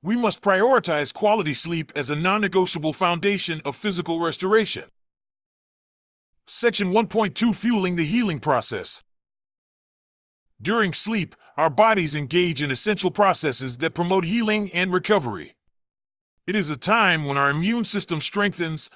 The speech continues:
cells regenerate, and hormones rebalance. By honoring the sanctity of sleep, we provide our bodies with the optimal conditions to repair the damage caused by addiction and restore our physical well-being.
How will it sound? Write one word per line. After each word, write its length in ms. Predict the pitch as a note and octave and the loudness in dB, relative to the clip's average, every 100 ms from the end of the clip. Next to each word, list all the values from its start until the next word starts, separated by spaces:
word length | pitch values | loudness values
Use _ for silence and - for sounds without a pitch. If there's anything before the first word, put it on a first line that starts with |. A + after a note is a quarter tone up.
| - | -10
cells 400 | - G#3+ G3 D3+ | -2 2 2 2
regenerate, 640 | D#3 F3 A3 E3 D#3 D#3 - - | -2 0 0 2 0 -4 -12 -6
and 160 | D3 C3+ | -4 2
hormones 480 | A3 A#3 G3 F3+ C#3 | 2 4 2 0 -2
rebalance. 720 | G#3 F#3+ E3+ B2+ E2+ - - _ _ _ _ _ _ _ _ - | -2 2 2 0 -4 -12 -12 _ _ _ _ _ _ _ _ -2
By 180 | C#3+ F3 | 0 2
honoring 380 | B3 C4 A3+ D#3+ | 2 2 2 0
the 80 | |
sanctity 420 | - G#3 F#3 D3+ B2 | 0 0 -2 -2 -2
of 100 | - | -2
sleep, 400 | F#3+ G3 C3 _ _ - | -2 -2 -4 _ _ -6
we 160 | C#3 | -2
provide 340 | F#3 F3+ A3 G3 | 0 2 4 4
our 120 | D#3+ | 2
bodies 440 | A#2+ G3 F3+ C3+ | 2 2 2 -2
with 120 | C#3 D#3 | -4 -4
the 80 | |
optimal 400 | E3 G#3 G#3 E3+ | 0 0 0 -4
conditions 520 | - D3+ D#3+ - D3+ - | -4 -2 -2 -2 -4 -4
to 140 | D3+ | -2
repair 300 | D3 F#3 G#3+ | -2 0 0
the 100 | E3 | 0
damage 520 | C#3+ F#3+ F3 D3 - | 0 0 0 -2 -4
caused 340 | - F3 D#3+ A#2+ | 0 0 0 0
by 140 | D3 | 0
addiction 560 | C#3 D#3+ A3+ - G3 F3+ | 0 0 -2 0 -2 -4
and 180 | D3+ D3+ | -6 -4
restore 460 | D#3 - A3+ A3+ | -4 2 4 6
our 160 | D#3+ D#3+ | 4 2
physical 480 | - A3 F3+ G3 G3 | 2 -4 0 2 4
well-being. 540 | G3+ F#3+ F#3+ E3 F#2 | 4 4 0 -4 -6